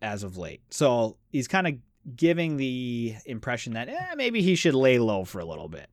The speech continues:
So Oliver then allows Luthien to introduce himself. And at the mention of the name Bedwyr, Oliver remarks,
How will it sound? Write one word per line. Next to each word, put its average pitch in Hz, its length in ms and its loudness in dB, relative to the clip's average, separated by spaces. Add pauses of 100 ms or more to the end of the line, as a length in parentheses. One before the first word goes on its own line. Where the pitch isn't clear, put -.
(140)
So 170 320 4
Oliver 254 400 4
then 147 400 0
allows 127 440 0
Luthien 123 320 0
to 113 120 -4
introduce 110 420 -2
himself. 190 600 -6 (540)
And 127 360 -2
at 147 160 -2
the 165 60 0
mention 190 380 0
of 208 80 -2
the 180 80 2
name 151 400 0
Bedwyr, 127 460 0 (380)
Oliver 175 380 6
remarks, 123 600 0